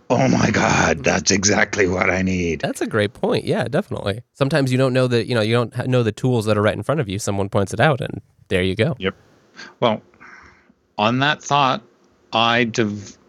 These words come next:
Speaker 1: there's a feature of the Freshports website which depends exact, entirely, uh, upon the error, uh, error doc. Uh, when an Apache gets a four oh four,
Speaker 2: Oh, right. Okay.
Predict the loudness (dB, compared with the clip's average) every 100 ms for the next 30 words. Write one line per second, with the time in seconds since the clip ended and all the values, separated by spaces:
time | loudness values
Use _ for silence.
0 | -20 -20 -20 -2 0 2 2 0 -2 0
1 | 2 2 2 0 -2 -2 -2 -4 -2 -2
2 | -2 -4 -2 -2 -2 -4 -2 -2 0 0
3 | 0 0 0 0 2 0 0 -2 0 0
4 | 2 4 4 2 -4 -6 -4 -4 -2 0
5 | 0 0 -2 -2 -4 -4 0 0 2 2
6 | 2 0 -10 -20 -20 _ _ _ -14 -2
7 | 0 0 -4 -6 0 2 4 4 0 -2
8 | -4 0 0 0 -10 _ 0 2 2 0
9 | -4 -12 _ 0 0 0 -4 -2 2 2
10 | 2 0 -2 -8 -18 -20 _ _ _ _
11 | _ _ -6 -6 -6 -8 -8 -2 -2 0
12 | -4 -4 -4 -4 -2 -2 -2 -4 -2 0
13 | 2 0 0 2 2 2 0 -2 -2 -4
14 | -2 -6